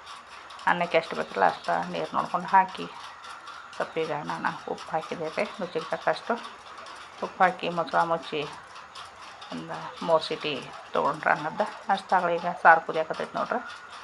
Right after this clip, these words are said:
ಈಗ ಸಾರು ಕ-, ಕುದಿ ಹಿಡ್ದೈತೆ, ಸಾರು ರೆಡಿ ಆದಂಗೆ ನೋಡಿ. ಈಗ ಸಾರ ಇಳಿಸೋಣ್ರಿ. ಈಗ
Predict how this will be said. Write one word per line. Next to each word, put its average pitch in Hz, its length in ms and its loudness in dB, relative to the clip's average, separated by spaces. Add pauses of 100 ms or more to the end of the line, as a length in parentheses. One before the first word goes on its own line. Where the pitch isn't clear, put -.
(840)
ಈಗ 180 100 -4 (240)
ಸಾರು 175 300 6
ಕ-, 175 180 4 (200)
ಕುದಿ 170 200 -2
ಹಿಡ್ದೈತೆ, 170 380 0 (100)
ಸಾರು 175 220 4
ರೆಡಿ 165 200 0
ಆದಂಗೆ 160 240 -2
ನೋಡಿ. 156 200 -4
ಈಗ 202 80 2 (960)
ಸಾರ 165 200 8 (180)
ಇಳಿಸೋಣ್ರಿ. 156 500 0
ಈಗ 180 80 -8